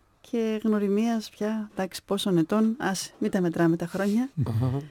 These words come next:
Speaker 1: Να τα μετράμε για να χαιρόμαστε, Λιζέτα.
Speaker 2: Βέβαια.
Speaker 1: Έτσι.
Speaker 2: Είναι παράσιμα,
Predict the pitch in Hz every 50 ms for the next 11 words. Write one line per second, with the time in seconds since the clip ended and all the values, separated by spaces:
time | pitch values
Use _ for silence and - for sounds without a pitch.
0 | - _ _ _ - 202 - 208 202 196 180 220 240 254 262 254 247 247 220 -
1 | 226 220 220 226 220 - 233 226 226 226 254 254 247 208 185 175 143 143 165 160
2 | 151 110 101 101 101 98 - - - 180 185 180 - - - - - 170 175 170
3 | 175 180 - - 160 160 165 160 - - - 110 107 104